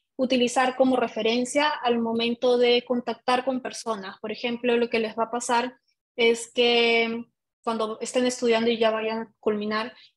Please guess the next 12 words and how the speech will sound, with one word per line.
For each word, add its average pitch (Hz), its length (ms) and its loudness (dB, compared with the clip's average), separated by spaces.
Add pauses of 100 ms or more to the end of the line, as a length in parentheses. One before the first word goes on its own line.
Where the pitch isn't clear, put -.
y 226 140 -8
quieran 247 260 4
comenzar 233 340 0
a 226 40 2
buscar 226 640 -4
trabajo 220 720 -2
en 202 240 -10
ciertas 208 400 -8
empresas, 269 400 -2
en 220 120 -8
ciertos 220 340 -10
rubros, 302 480 -2